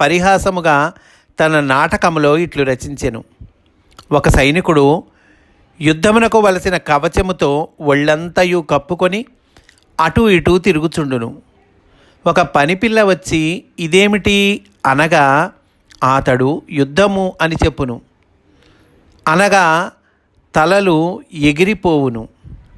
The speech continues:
రక్తము ఏరులై పారును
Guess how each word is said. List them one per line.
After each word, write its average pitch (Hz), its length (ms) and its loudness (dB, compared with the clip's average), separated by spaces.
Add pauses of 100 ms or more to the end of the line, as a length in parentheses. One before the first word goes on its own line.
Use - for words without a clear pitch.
(1300)
రక్తము 156 380 0
ఏరులై 180 500 2
పారును 135 460 -2